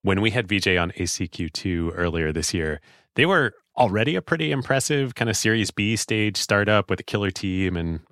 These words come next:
early product market fit. But what's happened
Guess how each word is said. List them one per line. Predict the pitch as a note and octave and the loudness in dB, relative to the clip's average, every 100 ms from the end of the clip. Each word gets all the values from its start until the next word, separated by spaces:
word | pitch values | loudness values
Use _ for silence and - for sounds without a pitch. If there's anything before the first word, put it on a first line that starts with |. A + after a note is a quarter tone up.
| - | -2
early | F2+ | -2
product | F2 G2 F#2 - | 2 0 0 0
market | F#2+ A2 - | -2 -2 -2
fit. | G2 F2+ - _ _ _ - | 0 2 0 _ _ _ -2
But | B2 D#3 | 0 2
what's | A2 | 0
happened | - F3 C3+ F2 | 0 0 0 -4